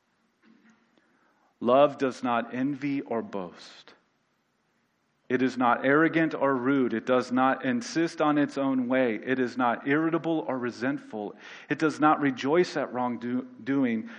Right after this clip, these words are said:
but rejoices with the truth. Love bears all things, believes all things, hopes all things, endures all things. When you think about that, is the way we interact and spend our lives together as a church family, does,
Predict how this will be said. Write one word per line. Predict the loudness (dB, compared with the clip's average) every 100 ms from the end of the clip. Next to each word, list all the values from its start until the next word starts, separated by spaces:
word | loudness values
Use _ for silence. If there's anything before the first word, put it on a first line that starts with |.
| -4
but | 0 2
rejoices | 2 2 -2 -4 -2 -4 -2 -4 -2
with | -4
the | -4
truth. | -4 -2 -2 -2
Love | -4 -4
bears | -4 0 2 2
all | 2 2
things, | 0 -2 -2 -4
believes | -4 -2 -2 -2 -4 -2
all | -2
things, | -2 -4 -6 -8
hopes | -8 -6 -4 -6 -6
all | 0 0
things, | 0 -2 -2 -2
endures | -6 -6 -8 -2 0 0 -2
all | -6 -8
things. | -10 -14 -14 -18 _ -20 _ _ _ _ _ _ _ _ _ _ _ _ _ _ _ _ _ _ -8
When | -4
you | -4
think | -4 -2 0
about | 2 2 4
that, | 4 6
is | 4 2
the | -4
way | -4 -2 0 0
we | 0 0
interact | 0 0 2 4 4 2
and | 0 -2 -10 -18
spend | -16 0 2 2 -2 -10 2 6
our | 6 8
lives | 8 6 4
together | 4 6 6
as | 2
a | 0
church | 0 2 2 2
family, | -2 0 2 2
does, | 2 0